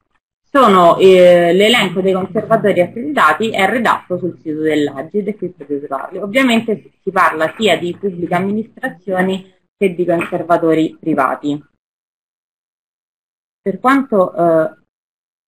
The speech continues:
riguarda l'accreditamento dei conservatori, appunto abbiamo detto, eh, che l'agenzia, eh, svolge questo procedimento di istruttorio per, eh, accreditarli e che poi monitora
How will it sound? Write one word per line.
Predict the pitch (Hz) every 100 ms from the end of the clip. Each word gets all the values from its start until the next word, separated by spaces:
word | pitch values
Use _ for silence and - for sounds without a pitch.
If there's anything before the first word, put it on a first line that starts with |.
| _ _
riguarda | 185 202 196 175 156
l'accreditamento | 165 - 196 202 220 208
dei | 180
conservatori, | 175 175 - 202 240 254 196
appunto | 156 - 196 165
abbiamo | 156 175 170 180
detto, | 202 202 - - 151 139 _ _ _ _
eh, | 165 165 160 -
che | 185
l'agenzia, | 165 156 170 175 - 226 196 147 147 - 156 151 151
eh, |
svolge | 151 196 180 170
questo | 160 175 175 175 156 151 147
procedimento | 151 165 165 165 185 208 170 156 156
di | 160 165
istruttorio | 165 - 175 165 - 202 151 147 143
per, | 180 160
eh, | 156 143
accreditarli | - 156 151 151 - 165 160 165 139 139 185 254 - -
e | - 269
che | 320
poi | 320 165 156 170
monitora | 202 226 262 180 156 147 139 -